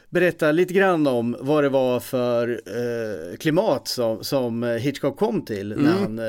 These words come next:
Speaker 1: eh, när han kom till Hollywood. Och Hollywood hade ju växt fram då på tio och tjugotalet, eh, och då växte det så kallade studiosystemet fram,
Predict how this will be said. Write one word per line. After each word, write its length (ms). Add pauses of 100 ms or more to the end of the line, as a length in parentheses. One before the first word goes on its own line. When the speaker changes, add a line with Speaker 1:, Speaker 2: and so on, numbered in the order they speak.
(120)
Speaker 1:
eh, 60 (240)
när 160
han 120
kom 180
till 100
Hollywood. 400 (800)
Och 480
Hollywood 320
hade 160
ju 80
växt 240
fram 320
då 140
på 360
tio 280
och 60
tjugotalet, 840
eh, 500
och 340 (180)
då 160
växte 340
det 120
så 120
kallade 420
studiosystemet 1120
fram, 400